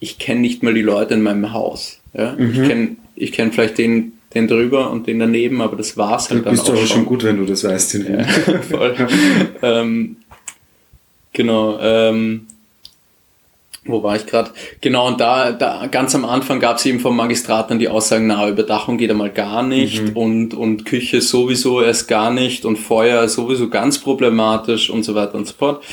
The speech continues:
Speaker 1: Ähm, und dann haben wir das alles ziemlich zurückgeschraubt. Äh, mittlerweile sind wir tatsächlich wieder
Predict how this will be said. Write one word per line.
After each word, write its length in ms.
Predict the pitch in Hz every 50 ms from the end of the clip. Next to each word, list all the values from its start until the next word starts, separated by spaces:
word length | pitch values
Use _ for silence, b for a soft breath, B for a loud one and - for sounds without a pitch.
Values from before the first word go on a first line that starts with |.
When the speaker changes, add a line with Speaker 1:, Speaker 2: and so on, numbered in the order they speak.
| B B B B B B B B B -
Speaker 1:
Ähm, 360 | - 113 107 107 107 107 107
und 100 | 107 104
dann 160 | 107 107 107
haben 100 | 110 107
wir 60 | 107
das 100 | 107 104 -
alles 260 | - 107 104 - -
ziemlich 260 | - 113 117 113 113
zurückgeschraubt. 1000 | - - 117 123 127 - 131 131 - - - 113 107 113 117 117 - - - - - -
Äh, 300 | 113 110 107 107 107 107
mittlerweile 680 | - - 113 123 135 131 - 156 147 135 127 131 131
sind 180 | 131 - 143 139
wir 100 | 143 135
tatsächlich 460 | - 143 - - 139 139 143 131 113
wieder 280 | 127 120 123 120 110